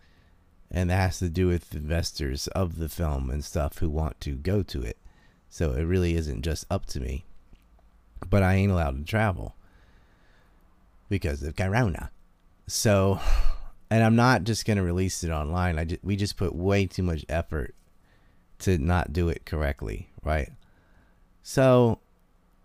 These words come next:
we're waiting for the coof to subside,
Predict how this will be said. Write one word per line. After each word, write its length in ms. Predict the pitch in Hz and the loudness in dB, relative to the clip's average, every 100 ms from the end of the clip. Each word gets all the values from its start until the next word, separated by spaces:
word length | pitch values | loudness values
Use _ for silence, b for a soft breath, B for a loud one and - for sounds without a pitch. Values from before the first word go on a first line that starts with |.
| - | -2
we're 240 | 101 107 | 2 4
waiting 420 | 101 107 110 110 | 6 6 6 4
for 680 | 101 - 95 95 92 92 92 - | 2 2 4 6 4 2 0 -6
the 220 | - 85 80 | -10 -6 -4
coof 540 | - 101 101 - - | 0 2 2 -2 -12
to 160 | - 82 | -6 -6
subside, 800 | - 80 - 87 82 80 85 | -4 -4 -4 -2 0 0 -2